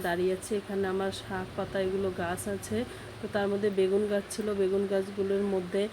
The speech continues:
মানে বেগুন গাছগুলো একটু, উম, কেমন হয়ে গেছিলো আর হচ্ছে পোকা ধরছে, ওই জন্য বরমশাই বেগুন গাছগুলোকে মানে ছোট ছোট করে দিচ্ছিল। তারপরে চান দান করে বরমশাই দোকানে যাচ্ছিল, তো বরমশাইকে একটু দুধ আর ইসে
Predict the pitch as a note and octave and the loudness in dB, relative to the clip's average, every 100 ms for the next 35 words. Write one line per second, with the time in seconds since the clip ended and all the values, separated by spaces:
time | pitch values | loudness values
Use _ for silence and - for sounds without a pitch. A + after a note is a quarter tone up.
0 | - - - G3+ F#3+ G3 F#3+ G3+ G#3 G3+ | -6 -16 -10 -2 2 4 4 4 4 2
1 | G#3 A3 G#3 - A3 G#3+ F#3+ F#3+ F#3+ G3 | 2 0 0 0 2 4 4 4 4 2
2 | G#3 G3+ G#3 A3 G#3+ G#3 G#3 - A3+ A#3 | 0 2 2 2 2 2 0 -2 -2 -2
3 | A3 G3 F#3+ F#3+ G3+ G3+ F#3+ G3+ G3 - | 0 0 0 -2 -4 -2 -2 0 0 0
4 | G#3+ G3 G3+ G#3 F#3 F3+ F#3 G3 G3 G#3+ | -2 0 0 0 2 0 2 0 -2 -2
5 | F#3+ F#3+ G3 F#3+ F#3 G3 F#3+ F#3+ - A3+ | 0 2 4 2 0 0 0 0 0 -2
6 | A#3+ - - G#3+ G3+ G3+ A3 A#3 A#3 A3+ | -2 -12 -10 -2 -2 0 0 -2 -2 -2
7 | A3+ A3 G#3+ G3 G3+ - A3 A3+ A3+ F#3+ | 0 2 2 2 -2 -2 -2 0 0 0
8 | G#3 G3 G3 G3+ G3+ G3+ G3+ G3+ G3+ F#3+ | 0 -2 0 2 2 0 0 -2 -2 0
9 | F#3+ F#3+ G3+ A3 G3 F3+ F#3+ G3 G3+ F#3+ | -2 0 -2 -2 -2 0 0 2 2 0
10 | - G#3 G#3 G#3 F#3+ F#3 G3 G3 G#3+ G#3 | -2 -4 -2 -2 -2 0 0 -2 -4 -2
11 | G3+ - G3+ F3+ G3 G3 F#3+ F#3 F#3 - | -4 -2 -2 0 0 0 0 -2 -4 -12
12 | - - A3+ A3 | -16 -8 -6 -2